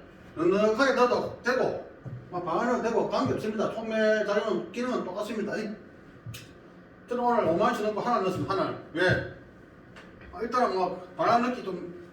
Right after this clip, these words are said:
찝찝해서 하나 넣었습니다. 그러한 철저한 데이터 없이 진행하시는 분들 때문에 지금 사업이 안 되는 겁니다. 삼십오 리터,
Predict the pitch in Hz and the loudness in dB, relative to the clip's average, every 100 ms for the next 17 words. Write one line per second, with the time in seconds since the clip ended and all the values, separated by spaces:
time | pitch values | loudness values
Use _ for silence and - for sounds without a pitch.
0 | - 226 - 247 247 240 202 208 165 165 | -12 -8 -2 0 2 0 0 0 0 -2
1 | 156 190 - - - - - - - - | -2 -4 -6 -8 -16 -20 -20 -20 -20 -8
2 | - 302 311 277 233 302 311 - - - | 2 4 8 8 8 4 4 -4 -12 -16
3 | - - - 285 302 - 285 254 240 208 | -20 -20 -6 0 0 2 4 6 4 4
4 | - - - 185 233 233 - - - - | 4 6 4 4 0 0 0 -2 -10 -18
5 | - - - - 190 226 226 226 247 220 | -20 -20 -18 2 4 6 4 2 0 0
6 | 214 226 226 226 233 247 294 320 - 214 | 0 0 2 2 2 4 4 0 -2 -2
7 | 208 - 202 466 - 151 208 - - - | -2 2 2 2 0 -2 0 2 2 0
8 | - - - - - - - - - - | -10 -16 -12 -12 -12 -18 -20 -20 -20 -18
9 | - 285 311 226 - - - - - | 0 2 4 2 2 4 4 4 0